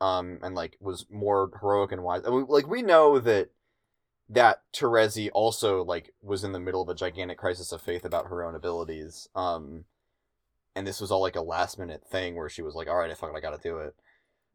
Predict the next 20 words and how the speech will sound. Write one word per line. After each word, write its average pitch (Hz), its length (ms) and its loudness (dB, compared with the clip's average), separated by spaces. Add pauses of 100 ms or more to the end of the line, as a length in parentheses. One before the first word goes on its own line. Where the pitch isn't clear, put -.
(220)
Uh, 95 640 6
but 107 140 -4
yeah, 110 240 4
it, 104 260 -4 (1120)
I 127 120 6
don't, 170 360 8 (140)
I, 107 140 0
I 120 120 4
feel 208 220 4
like 190 140 12
it's 139 120 0
a 101 220 4
lot 131 400 10 (800)
more 131 640 6
questionable 117 640 4
to 101 60 -12
say, 107 440 0
like, 98 480 -2 (840)
Terezi 123 640 2 (240)
being 113 400 -2